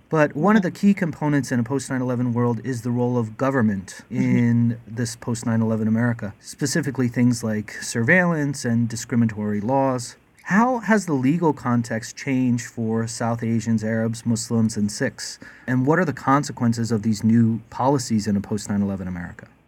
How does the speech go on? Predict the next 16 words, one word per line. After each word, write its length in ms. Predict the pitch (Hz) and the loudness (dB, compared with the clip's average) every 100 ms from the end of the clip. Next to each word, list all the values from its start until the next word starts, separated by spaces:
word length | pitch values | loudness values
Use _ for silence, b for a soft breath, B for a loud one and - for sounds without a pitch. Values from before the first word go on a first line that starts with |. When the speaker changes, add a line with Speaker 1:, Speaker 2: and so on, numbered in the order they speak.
| _ _ _ _ _ _ - | _ _ _ _ _ _ 4
Speaker 2:
First 160 | 302 | 6
of 20 | |
all, 60 | 226 | 6
you're 180 | 180 165 | 6 4
absolutely 380 | 170 - 165 156 | 2 2 2 6
right. 260 | 165 156 | 6 6
I 60 | 156 | 4
mean, 180 | 170 170 | 2 2
we 240 | 190 185 | 2 4
obviously 520 | 170 170 180 - 175 | 6 6 4 2 0
have 200 | 160 160 | 2 2
seen 600 | 156 - 185 175 170 165 b b - | 0 2 4 6 6 2 b b 0
anti-immigrant 920 | 180 180 180 160 165 160 160 151 - | 2 4 4 4 4 4 6 4 6
laws, 480 | 147 147 147 143 - | 6 8 6 4 0
exclusion 720 | - - 208 190 175 165 160 | -8 2 6 6 6 6 6
laws 580 | 151 147 147 147 147 | 6 6 6 6 2